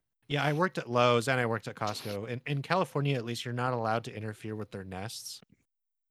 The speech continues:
So you just kinda have to deal with it.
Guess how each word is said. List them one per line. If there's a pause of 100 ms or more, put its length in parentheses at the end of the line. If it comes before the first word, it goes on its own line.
(300)
So (800)
you
just
kinda
have
to (160)
deal
with
it.